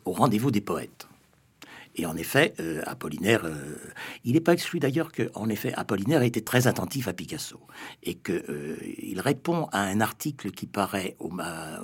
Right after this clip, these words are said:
à ce moment, au début du siècle, sur Picasso, où, où, qui célèbre Picasso comme, euh, désespéré, comme peintre de, de, du désespoir.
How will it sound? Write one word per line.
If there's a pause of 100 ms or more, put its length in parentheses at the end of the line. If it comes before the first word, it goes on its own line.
à
ce
moment,
au
début
du
siècle,
sur
Picasso, (320)
où,
où,
qui
célèbre
Picasso (300)
comme,
euh,
désespéré,
comme
peintre
de,
de,
du
désespoir.